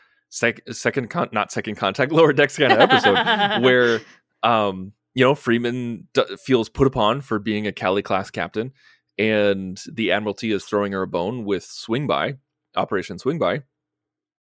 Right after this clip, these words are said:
Speaker 1: And so, and then a reporter's gonna come and, and, uh, report on it, and you're just like, "Oh, the hijinks that are, is going to ensue with a reporter coming for the Swing By. Things are gonna go crazy," you know?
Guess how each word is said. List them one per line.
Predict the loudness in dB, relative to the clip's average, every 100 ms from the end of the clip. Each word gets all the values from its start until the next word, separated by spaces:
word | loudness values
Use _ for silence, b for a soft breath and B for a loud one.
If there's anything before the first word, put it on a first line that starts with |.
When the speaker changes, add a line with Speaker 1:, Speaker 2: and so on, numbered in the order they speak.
| -10
Speaker 1:
And | -6 -2
so, | 4 4 6 2 -4 b b b -2
and | 2
then | 2 2 4
a |
reporter's | 4 6 4 4 0
gonna | 0 0
come | -2 -2
and, | -2 -6 -4
and, | -4 0 0
uh, | 0
report | -2 0 2 4
on | 2
it, | 0
and | 0
you're | -2
just | 0 2
like, | 0 2
"Oh, | 0
the | 0
hijinks | -2 0 0 0 -2 -4 -6 0
that | 2
are, | 2 0 -2
is | -4 -2
going | 0 -2 -2
to | -2
ensue | -4 0 2 2
with | 0 -2
a |
reporter | -2 0 2 4 2 0 b b b -2
coming | 0 0 -4 -4
for | -2
the | -2
Swing | -2 -2 0
By. | 0 0
Things | -2 -4
are | -2
gonna | 0 2
go | 2
crazy," | 2 -2 -2 -2 -4
you | -4 -4
know? | -4